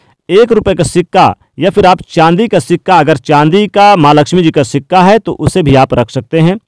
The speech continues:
तो माँ लक्ष्मी की कृपा बरसेगी आपके घर में, धन धान की बरकत होगी, धन चारों दिशाओं से आएगा।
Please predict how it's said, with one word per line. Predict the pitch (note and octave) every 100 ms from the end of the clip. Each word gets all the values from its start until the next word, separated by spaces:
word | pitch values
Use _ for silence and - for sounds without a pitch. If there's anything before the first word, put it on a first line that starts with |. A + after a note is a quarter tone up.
| _ _ _ _ _ -
तो | A3+
माँ | F3 D#3
लक्ष्मी | D3+ F3+ D#3+
की | C3+ -
कृपा | - E3
बरसेगी | C3+ A#2+ - D3
आपके | A#2+ A2+ G#2+
घर | A2
में, | A2+ G2+
धन | D#3+ D#3
धान | C3 D3+
की | C3
बरकत | A#2+ A#2+ D#3 -
होगी, | G#2 G#2
धन | A2+ E3+
चारों | - C3 D3 B2+
दिशाओं | A2 A#2+ C3+
से | A#2
आएगा। | A2 B2 G2